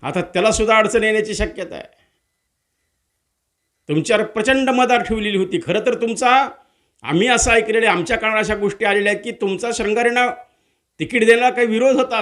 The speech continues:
तुम्ही असेल, रमेश कराड असेल, अभिमन्यू पवार असेल, हे दोन चार आमदारांनी असं सांगितलं होतं की "बुवा, जरा उमेदवार चांगला द्यावा लागेल इथं."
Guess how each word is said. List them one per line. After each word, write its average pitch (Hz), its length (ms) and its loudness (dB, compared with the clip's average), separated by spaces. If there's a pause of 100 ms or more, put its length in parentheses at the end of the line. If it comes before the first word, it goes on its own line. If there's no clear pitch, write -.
(120)
तुम्ही 208 240 -2
असेल, 226 460 2
रमेश 214 280 -4
कराड 214 280 -2
असेल, 220 320 -2
अभिमन्यू 214 480 0
पवार 214 320 -2
असेल, 214 280 -2
हे 208 80 2
दोन 202 240 -2
चार 226 160 -2
आमदारांनी 214 480 -2 (2750)
असं 190 140 -8
सांगितलं 208 400 2
होतं 220 120 -6
की 226 80 -6
"बुवा, 233 120 -2
जरा 240 140 0
उमेदवार 220 340 0
चांगला 226 340 -4
द्यावा 214 220 -2
लागेल 180 220 -4
इथं." 156 240 -10